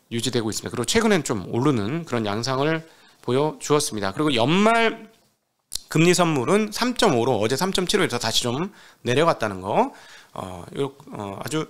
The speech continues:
그 이, 이게 되게 중요합니다. 연말 기-, 그 금리 목표치, 예상 금리치가 어디 정도에 형성되는지. 삼 점 오로 형성된다면 이번에 이 일주일이, 자, 오늘이 가장 파란이었고, 오늘 제가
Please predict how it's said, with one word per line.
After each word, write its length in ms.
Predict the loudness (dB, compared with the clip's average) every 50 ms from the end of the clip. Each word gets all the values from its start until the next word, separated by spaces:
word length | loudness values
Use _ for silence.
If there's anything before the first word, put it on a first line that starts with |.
| -12 -16 -14 -10 -10 -8 -10 -10 -12 _
그 240 | -8 -4 -2 -2 -2
이, 240 | 0 0 -2 -2 -2
이게 200 | -4 0 0 2
되게 180 | 0 0 -2 -4
중요합니다. 560 | -4 -4 -4 -4 -6 -6 -8 -10 -12 -14 -14 -10 -6
연말 720 | -4 -2 -2 -2 -2 -2 -2 0 0 0 0 0 -2 -8 -16 -20 -20 -20 -20 -20 -20 _ _ _ _
기-, 260 | -4 -4 -4 -4 -6
그 460 | -6 -4 -4 -4 -4 -4 -6 -8 -10 -12 -14 _
금리 260 | -2 0 4 4 4
목표치, 640 | 4 2 -2 -4 -4 -8 -8 -6 -4 -4 -4 -4 -2 0
예상 280 | 0 2 2 2 0 0
금리치가 800 | -2 -4 -4 -4 -4 -2 -4 -4 0 0 0 0 0 -4 -10 _ _ _ _ _ _
어디 400 | -14 -6 -2 -2 -2 0 0 2
정도에 680 | 2 2 2 2 0 -2 -2 -4 -4 -4 -2 -2 -2 0
형성되는지. 680 | -2 -2 -2 -2 -4 -4 -4 -4 -4 -6 -10 -8 -6
삼 180 | -4 -2 0
점 200 | 0 0 2 2
오로 160 | 2 2 0 0
형성된다면 800 | 0 0 -2 -2 -2 0 -2 -2 -2 -2 2 2 2 2 2 -2 -10 -20 -20 -20 -20 -20 _ _ _ -6
이번에 580 | -4 0 2 4 4 4 4 2 2 2 0 -2 -6
이 160 | -6 -4 -4 -4
일주일이, 840 | -2 -4 -4 -6 -4 -4 -2 0 0 2 2 2 2 0 0 -4 -10 _ _ _ _ _ _ _ _
자, 220 | -8 -6 -6 -6 -4
오늘이 400 | 0 2 2 6 6 6 4 4
가장 380 | 0 -2 -2 0 0 0 0
파란이었고, 720 | -2 -2 0 2 2 2 4 2 0 0 -2 -4 -8 -8 -4 0
오늘 300 | 2 4 4 4 4 2
제가 540 | 2 2 4 4 4 4 2 0 -2 -6